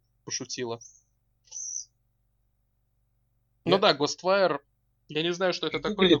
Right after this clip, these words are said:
Speaker 3: как,
Speaker 1: Ghostwire
Speaker 3: э,
Speaker 1: выглядит
Speaker 3: игра
Speaker 1: прикольно.
Speaker 3: про будни оперативника S C P, на самом деле.
Speaker 1: Так, а,
Speaker 2: Хм.
Speaker 1: я сейчас хочу сделать одно важное замечание. Оно касается Ghostwire, и оно касается Deathloop.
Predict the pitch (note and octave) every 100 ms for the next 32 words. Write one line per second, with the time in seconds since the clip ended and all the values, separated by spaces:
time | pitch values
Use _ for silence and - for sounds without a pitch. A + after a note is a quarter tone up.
0 | C#3+ C3+ D3+ C#3+ B2 A#2+ A#2+ B2 D3 A#2+
1 | - B2+ B2+ A#2+ A#2 B2+ C#3+ A#2+ A#2+ B2+
2 | B2 B2+ B2+ A2+ A2 G#2 - G#2+ - G#2+
3 | F#2+ - G2 - G2+ G2 - - _ -
4 | - _ _ _ _ _ _ - _ _
5 | _ _ _ _ _ - - _ - D3
6 | - - _ _ _ _ - C3 B2+ D3+
7 | C3+ C3 D#3 D#3+ - D#3 - C3+ D#3 B2
8 | E3+ F3 B2+ C3+ B2+ C3+ C3+ A#2+ B2 B2
9 | - B2 G#2+ G#2+ _ _ _ _ _ -
10 | C3 C#3+ D3 - D3+ D3 C3+ C3+ - B2+
11 | C#3+ E3+ C#3 B2 B2+ C3 C3+ - C#3+ -
12 | C3 C3 - A#2+